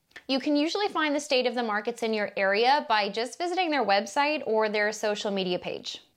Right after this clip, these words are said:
If you don't love meandering through crowds and you'd prefer to get in and out with your things as fast as possible, most farmers markets even have a map or at least a list of vendors so you can plan accordingly and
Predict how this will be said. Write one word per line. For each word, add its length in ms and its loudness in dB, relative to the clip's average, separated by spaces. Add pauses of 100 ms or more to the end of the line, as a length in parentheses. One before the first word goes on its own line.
If 120 -4
you 100 0
don't 200 -2
love 200 0
meandering 560 -2
through 240 -6
crowds 560 2
and 100 -4
you'd 160 -4
prefer 400 -2
to 140 -4
get 260 -2
in 280 0
and 120 -2
out 260 0
with 140 -8
your 100 -4
things 440 -2
as 80 -6
fast 340 -2
as 80 -6
possible, 640 2 (280)
most 500 2
farmers 360 2
markets 420 0
even 260 0
have 260 -2
a 60 0
map 500 -2 (260)
or 160 4
at 140 2
least 360 0
a 60 4
list 340 0
of 160 0
vendors 560 -2
so 120 -4
you 120 -2
can 220 -6
plan 300 -2
accordingly 640 -2
and 240 -2